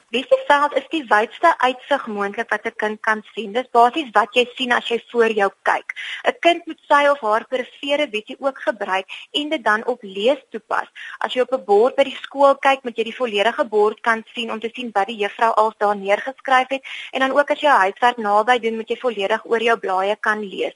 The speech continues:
Persepsie is die kind wat moet kan sien en herken die beelde en vorms wat aan hom gewys word en dit kan onthou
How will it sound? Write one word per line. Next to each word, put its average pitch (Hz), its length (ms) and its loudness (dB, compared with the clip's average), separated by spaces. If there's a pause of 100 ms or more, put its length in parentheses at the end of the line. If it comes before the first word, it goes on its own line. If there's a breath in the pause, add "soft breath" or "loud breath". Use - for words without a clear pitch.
(100)
Persepsie 302 560 2
is 262 220 4
die 233 260 -6
kind 277 240 2
wat 240 140 2
moet 240 140 -4
kan 233 220 0 (140)
sien 277 240 -4
en 233 140 -4
herken 226 560 -2
die 220 160 -8
beelde 220 320 2
en 233 140 -2
vorms 233 440 0 (300 loud breath)
wat 208 160 2
aan 226 100 2
hom 214 160 -4
gewys 196 500 0
word 214 240 -2
en 254 140 -4
dit 262 180 2
kan 233 240 2
onthou 208 580 0